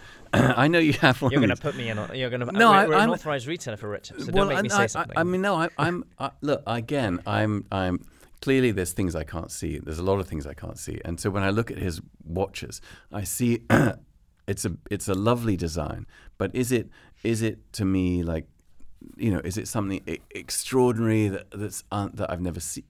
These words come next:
Speaker 1: I, I don't know. Like, and, and so I'm, I know I'm missing something.
Speaker 2: Yeah.
Speaker 1: And, and I know I'm, I'm, what is it that I'm missing?
Speaker 2: So if you, if you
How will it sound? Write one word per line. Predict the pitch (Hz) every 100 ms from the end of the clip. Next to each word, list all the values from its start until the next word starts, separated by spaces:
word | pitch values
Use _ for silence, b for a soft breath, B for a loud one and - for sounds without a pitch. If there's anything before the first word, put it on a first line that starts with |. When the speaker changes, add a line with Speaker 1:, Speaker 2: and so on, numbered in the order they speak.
| -
Speaker 1:
I, | 87 -
I | 135
don't | 156 170
know. | 180
Like, | 95 92 - - -
and, | 123 123
and | 127 123
so |
I'm, | 151 147
I | 147 156
know | 165
I'm | 151 131
missing | 131 113 87
something. | - - - - -
Speaker 2:
Yeah. | 98 - b b _ -
Speaker 1:
And, | 101 - -
and | 98
I | 107
know | 120 113
I'm, | 101 -
I'm, | 92 92 90 -
what | 98 139
is | 147 120
it |
that | -
I'm | 95 90
missing? | 92 - - - b
Speaker 2:
So | - 185 170
if | 180
you, | 220 -
if | 160
you | 196 202